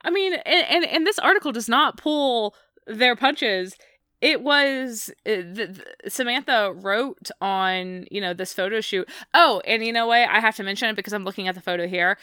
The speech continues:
Uh, w-, we don't just have Jared, Jensen, and Misha. We have our fourth, uh, uh,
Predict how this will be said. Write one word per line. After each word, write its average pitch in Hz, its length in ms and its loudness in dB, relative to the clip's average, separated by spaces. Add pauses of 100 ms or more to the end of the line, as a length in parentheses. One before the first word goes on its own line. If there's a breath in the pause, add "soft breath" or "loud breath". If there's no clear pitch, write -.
(320 loud breath)
Uh, 190 240 2
w-, 208 280 -6
we 240 200 0
don't 302 240 0
just 320 160 -2
have 269 300 6
Jared, 240 520 2
Jensen, 240 420 -6
and 202 120 -8
Misha. 233 240 -4
We 208 120 -2
have 220 360 2
our 214 180 2
fourth, 262 760 -4
uh, 175 520 -2
uh, 156 460 -2